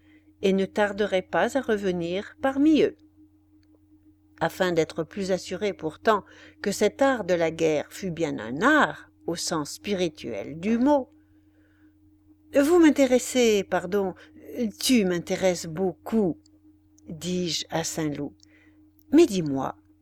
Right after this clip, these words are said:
il y a un point qui m'inquiète. Je sens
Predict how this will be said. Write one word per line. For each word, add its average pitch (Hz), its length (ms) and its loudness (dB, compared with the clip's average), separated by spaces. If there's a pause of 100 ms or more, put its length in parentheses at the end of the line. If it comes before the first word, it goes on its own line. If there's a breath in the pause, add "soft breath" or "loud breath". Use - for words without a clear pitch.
il 320 140 6
y 381 100 10
a 349 100 6
un 160 140 0
point 175 400 -2
qui 160 180 -12
m'inquiète. 135 760 -8 (880 soft breath)
Je 254 160 0
sens 381 320 2